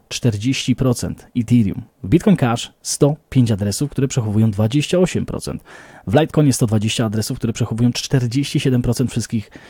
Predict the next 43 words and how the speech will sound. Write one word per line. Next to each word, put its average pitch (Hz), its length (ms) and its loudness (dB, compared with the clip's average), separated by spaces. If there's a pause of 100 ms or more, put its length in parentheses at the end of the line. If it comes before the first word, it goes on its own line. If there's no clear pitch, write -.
(260)
e, 107 200 2
dostępnych 101 540 -2
kryptowalut. 104 480 -2
W - 200 -18
Bitcoin 185 300 4
S 160 100 2
V 113 220 2
sto - 220 0
cztery 160 320 2
adresy, 110 340 0
które 113 140 -2
przechowują 110 420 2
dwadzieścia 101 580 -2
pięć 104 240 -2
procent. - 380 -8 (520)
W 98 100 -6
Cardano 131 380 6
trzydzieści 110 380 0
dziewięć 110 220 4
adresów, 107 300 0
które 101 160 -2
przechowują 101 400 0
czterdzieści 127 680 2 (420)
i 151 60 2
w - 60 -4
Tetherze 107 420 4 (180)
sto - 280 0
czterdzieści 110 560 0
adresów, 98 280 -2
które 98 160 -4
przechowują 95 400 -2
więcej 127 300 0
niż 123 220 2
pięćdziesiąt 107 440 0
osiem 98 220 -2
procent, - 320 -4
czyli 110 260 -4 (380)
łącznie 135 540 2
mamy 135 160 6
tutaj 95 260 -2
czterysta 156 460 0
sześćdziesiąt 113 520 0
jeden 107 440 2